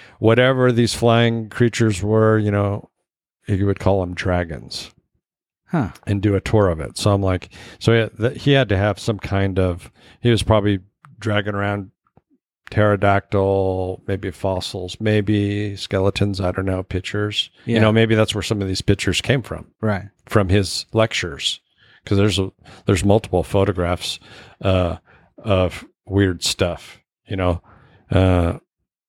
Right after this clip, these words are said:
Speaker 1: some more modern than others of pterodactyls. And I'll,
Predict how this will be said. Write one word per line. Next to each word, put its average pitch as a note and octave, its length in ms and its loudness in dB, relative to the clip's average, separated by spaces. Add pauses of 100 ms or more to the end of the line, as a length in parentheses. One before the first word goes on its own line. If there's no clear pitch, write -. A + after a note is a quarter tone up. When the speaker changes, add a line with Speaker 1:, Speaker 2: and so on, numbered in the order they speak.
(120)
Speaker 1:
some G2 440 0
more F#2 200 2
modern F2+ 420 0
than F2 260 -6
others F2+ 640 -2 (840)
of F2+ 220 -4
pterodactyls. F#2 840 0
And F#2 120 -2
I'll, F2+ 140 -4